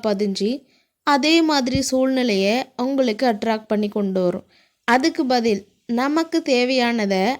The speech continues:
அந்த டைம்ல நைட் தூங்குறதுக்கு முன்னாடி நம்ம இந்த மாதிரி எழுதி வச்சுட்டு,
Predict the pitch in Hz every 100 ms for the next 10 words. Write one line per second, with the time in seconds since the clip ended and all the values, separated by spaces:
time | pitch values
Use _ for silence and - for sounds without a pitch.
0 | - 247 247 233 233 220 226 220 190 202
1 | - - 262 254 - 240 233 226 220 233
2 | 220 214 214 214 208 190 285 - _ 294
3 | 302 302 302 269 247 247 254 269 226 220
4 | 233 208 202 185 190 208